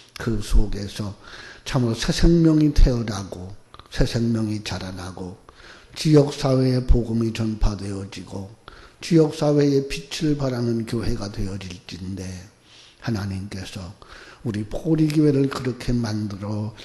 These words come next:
주시옵소서. 하나님께서 우리에게 주신 귀한 사명을 잘 감당할 수 있도록 저희들로 먼저 자기 부인과 십자가 지는 삶에 익숙하게 하여 주시고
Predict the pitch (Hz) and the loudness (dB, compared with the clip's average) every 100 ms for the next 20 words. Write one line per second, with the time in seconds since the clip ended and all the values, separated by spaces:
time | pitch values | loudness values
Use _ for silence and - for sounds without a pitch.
0 | - _ - - 101 - 95 92 90 104 | -20 _ -6 -4 -4 -6 -6 -6 -2 -2
1 | - 82 - 104 101 - 73 - - - | -2 -10 -12 -12 -12 -14 -16 -18 -20 -20
2 | - - - 117 101 98 104 104 92 101 | -20 -20 -4 -2 -2 -4 -6 -8 -8 -8
3 | 90 104 - - - - 139 135 123 120 | -10 -12 -20 -20 -20 -2 2 6 6 4
4 | 123 - 120 113 - 113 110 113 110 110 | -2 -2 -2 -2 -2 -2 -2 -4 -4 -4
5 | 107 104 110 - - - - - - - | -4 -8 -10 -12 -14 -16 -14 -14 -16 -14
6 | - 147 143 135 123 127 117 131 113 - | -4 0 0 0 -2 -4 -4 -6 -6 -8
7 | 110 113 - - - - - - - - | -8 -8 -10 -20 -20 -20 -20 -20 -16 -4
8 | 110 98 101 98 104 127 127 127 143 131 | -4 -2 -4 -4 0 0 0 -2 0 2
9 | 131 131 - - - - - - 110 117 | 2 -2 -12 -20 -20 -20 -8 -2 0 0
10 | 117 123 117 107 107 110 104 104 101 - | -2 -2 -4 -2 -4 -6 -8 -8 -10 -14
11 | - - - - - - 147 147 143 147 | -20 -10 -8 -8 -6 -2 0 -2 0 2
12 | 135 135 - 120 117 117 117 135 147 - | 2 0 -4 -2 0 0 0 -2 -6 -10
13 | - 147 139 139 131 127 131 - 107 - | -6 -4 -2 -2 -2 -2 -4 -8 -8 -10
14 | 95 90 90 95 | -10 -12 -14 -18